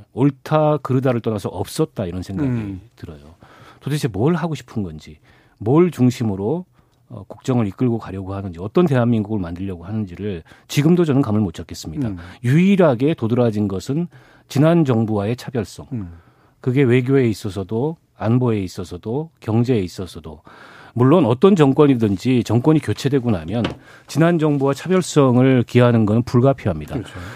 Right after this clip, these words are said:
Speaker 1: 근데 지난 정부와의 차별화만 있어서는 안 되는 거예요.
Speaker 2: 음.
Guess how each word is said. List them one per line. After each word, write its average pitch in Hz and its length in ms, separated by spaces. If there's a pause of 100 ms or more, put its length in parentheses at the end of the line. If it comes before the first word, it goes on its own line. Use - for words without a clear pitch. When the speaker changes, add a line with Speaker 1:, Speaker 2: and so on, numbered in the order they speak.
(120)
Speaker 1:
근데 151 100
지난 175 360
정부와의 156 520
차별화만 175 680
있어서는 127 420
안 82 80
되는 90 240
거예요. 76 420
Speaker 2:
음. 90 40